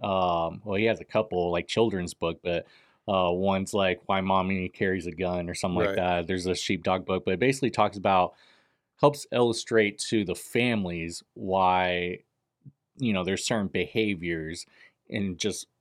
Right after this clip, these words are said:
Speaker 1: regular civilian life, um, you know, why, you know, dad's always prepared for, you know, any scenario. And just, like, that kind of mindset, 'cause I used to give my dad a hard time for,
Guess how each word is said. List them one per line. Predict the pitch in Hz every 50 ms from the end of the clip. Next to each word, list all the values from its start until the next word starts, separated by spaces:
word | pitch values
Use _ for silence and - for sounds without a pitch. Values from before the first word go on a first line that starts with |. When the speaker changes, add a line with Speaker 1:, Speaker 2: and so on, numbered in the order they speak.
| _
Speaker 1:
regular | 107 101 95 104 101 101 95 92 98 95 95 90
civilian | - - 95 85 98 92 92 92 87 82 80 85
life, | 90 98 98 90 82 - - - - _ 175 139
um, | 104 92 87 85 80 78 73 82 98 - _ _ _ _ _ _ _ _ -
you | 98
know, | 92 87
why, | 87 92 90 90 87 87 87 90 90 - - _ _ _ - - - - _ _
you | 120 110 95 92
know, | 85 82 80
dad's | 82 104 95 92 90 - 104
always | 92 90 90 90 -
prepared | - - 92 - - - - 110 101 95 92 85 82 -
for, | - - 90 87 85 82 90 - - _
you | - 98 82
know, | 80 76 78 - - - _ _ _ _ -
any | 107 110 104 98 92
scenario. | - - - 98 85 90 98 95 90 85 76 71 73 82 - - - _ _ _ - - - - _
And | 107 101 101
just, | 101 98 - -
like, | 104 90 82
that | - 104 98 95 -
kind | - 104 87
of | 85
mindset, | 87 90 98 95 - 95 -
'cause | - 98
I | 117
used | 156 180 139 110
to | 98
give | 104 92
my | 92 90 87
dad | 87 87 82
a | -
hard | - - 78 76 -
time | - 98 101 107 107
for, | - -